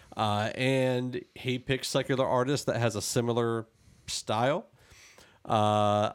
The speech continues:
I lost again today, personally, my song, uh, my last single that I dropped. And he told me, he was like, "Man, the problem is, is the beats that you pick are so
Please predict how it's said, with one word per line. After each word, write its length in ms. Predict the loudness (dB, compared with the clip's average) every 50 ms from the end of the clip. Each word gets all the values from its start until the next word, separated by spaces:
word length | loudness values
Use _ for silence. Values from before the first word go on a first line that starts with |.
| -2 0
I 80 | 2 4
lost 260 | 4 4 2 2 0
again 240 | -2 0 0 2 2
today, 360 | 2 2 2 2 0 -2 -6 -10 -14 -4
personally, 540 | 0 2 2 2 2 0 -2 -2 -2 -4 -2
my 200 | 0 2 2 2
song, 360 | 2 2 0 0 0 -4 -6 -12 _ _ _ _ _
uh, 260 | -2 -2 0 0 0 0
my 100 | 2 2
last 280 | 4 4 2 2 0 -2
single 180 | -2 0 2
that 120 | 2 2 2
I 80 | 2
dropped. 360 | 2 2 2 2 0 -4 -10 _ _ -20 -20 -20 -20 -20 -20 -20 _ -4
And 240 | -2 0 2 2 2
he 80 | 2
told 240 | 4 4 4 4 4
me, 80 | 4 4
he 100 | 4 4
was 180 | 2 4 4
like, 240 | 4 4 4 4 2
"Man, 140 | 0 0 0
the 60 | 2
problem 360 | 2 2 2 2 2 2 2
is, 180 | 2 2 0 0
is 100 | -2 -2
the 80 | -2
beats 280 | 0 2 0 0 0 0
that 180 | -2 -2 -2 -2
you 60 | -4
pick 260 | -2 -2 -2 0 0
are 80 | -4 -4
so 460 | -2 0 0 2 2 2 0 -2 -6